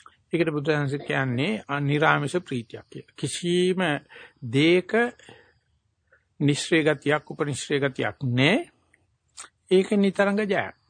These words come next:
නමුත් ලෝකෙ දිහා බැලුවොත් අහන්නවත් කැමති නෑ. එහෙනම් මොකටද මෙච්චර මේ විශ්වවිද්‍යාල, මොකටද මේ භාෂා විෂයන්, මොකටද මේ තාක්ෂණයක්,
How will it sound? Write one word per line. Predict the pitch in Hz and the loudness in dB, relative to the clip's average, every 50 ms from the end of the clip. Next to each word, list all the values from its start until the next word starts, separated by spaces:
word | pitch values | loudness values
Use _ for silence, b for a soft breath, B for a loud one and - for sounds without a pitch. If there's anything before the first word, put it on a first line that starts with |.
| _ _ _ _ _ _ _ _ _ _ _ _ _ _ _ - | _ _ _ _ _ _ _ _ _ _ _ _ _ _ _ -6
නමුත් | 170 160 147 - | -6 -6 -4 -2
ලෝකෙ | 156 147 151 147 - 131 | 0 0 0 0 -2 -4
දිහා | 131 143 139 131 | -2 0 -2 0
බැලුවොත් | 117 123 127 135 151 180 233 294 - b b b b b b b b _ | -2 -2 0 2 2 2 2 0 -2 b b b b b b b b _
අහන්නවත් | - 156 139 123 147 180 214 226 220 226 226 226 220 220 220 - | -4 -4 -4 -2 0 0 2 4 4 4 6 6 6 4 4 0
කැමති | - 170 120 98 - - - | -6 -8 -8 -10 -16 -20 -20
නෑ. | 110 - _ _ _ _ _ _ _ _ _ _ _ _ _ _ _ _ _ _ _ _ _ _ _ _ _ _ _ _ _ _ _ - | -20 -20 _ _ _ _ _ _ _ _ _ _ _ _ _ _ _ _ _ _ _ _ _ _ _ _ _ _ _ _ _ _ _ -2
එහෙනම් | 147 156 180 180 156 | 0 0 2 0 0
මොකටද | 143 156 160 180 185 180 170 160 | -2 2 2 4 2 2 0 -2
මෙච්චර | 165 165 160 139 - 165 147 143 | -4 -4 -6 -4 -4 -4 -4 -2
මේ | 143 147 151 | -4 -4 -4
විශ්වවිද්‍යාල, | 143 135 - - 151 135 131 120 123 127 123 127 147 | -4 -6 -6 -6 -6 -6 -6 -4 -4 -2 -2 0 -2
මොකටද | 151 143 139 147 170 165 160 156 | -2 -2 -2 -2 -2 -2 -2 -4
මේ | 156 147 156 147 | -4 -4 -4 -4
භාෂා | 139 135 139 135 151 147 135 147 135 127 | -4 0 2 2 2 2 2 0 0 0
විෂයන්, | 127 120 - 143 139 147 151 | -2 -4 -4 -4 -4 -4 -4
මොකටද | 151 139 139 147 165 160 160 156 165 | -6 -6 -4 -4 -4 -4 -4 -8 -8
මේ | 156 160 165 151 | -6 -4 -6 -2
තාක්ෂණයක්, | - 156 143 247 147 - - - 165 139 117 120 135 160 | 2 4 4 4 4 2 -2 -2 -2 -2 -2 -4 -6 -6